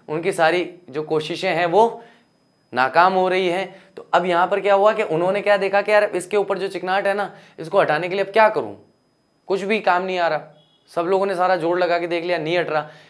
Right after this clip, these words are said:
इसको सूरज में रख देते हैं, सूरज में वहाँ पे उसे रख दिया, तब भी नहीं हो रहा, ठीक है। तो यानी कि अभी भी वो उसे वहाँ से हटा नहीं पा रहे हैं। He reported with scientific detachment, यानी कि साइंटिफिक, वैज्ञानिक तौर पर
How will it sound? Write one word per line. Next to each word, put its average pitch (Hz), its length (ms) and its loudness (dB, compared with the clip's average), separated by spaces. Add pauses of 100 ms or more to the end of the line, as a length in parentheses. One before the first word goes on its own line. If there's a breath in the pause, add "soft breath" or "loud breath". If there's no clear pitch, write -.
(120)
इसको 208 200 -2
सूरज 165 320 0
में 190 120 0
रख 185 100 4
देते 175 260 -4
हैं, 165 280 -8 (120)
सूरज 196 400 2
में 220 120 0
वहाँ 196 200 2
पे 196 100 -2
उसे 202 220 0
रख 202 120 0
दिया, 202 360 0 (360)
तब 113 60 -4
भी 113 200 -6
नहीं 156 180 -4
हो 151 100 -2
रहा, 147 160 -2 (340)
ठीक 202 180 -4
है। 151 200 -6 (180 loud breath)
तो 165 60 -6
यानी 180 220 -2
कि 202 80 0
अभी 165 320 -2
भी 202 120 -6
वो 190 180 0
उसे 185 180 -4
वहाँ 165 180 -4
से 175 120 -6
हटा 175 420 0 (180 loud breath)
नहीं 139 200 -6
पा 113 160 -6
रहे 113 120 -12
हैं। - 100 -20 (240 soft breath)
He 220 180 2
reported 214 500 4
with 214 280 -4
scientific 202 720 -4
detachment, 170 580 0 (420 soft breath)
यानी 202 360 0
कि 233 440 -6 (200 loud breath)
साइंटिफिक, 190 960 -2
वैज्ञानिक 180 720 2
तौर 175 280 4
पर 196 420 0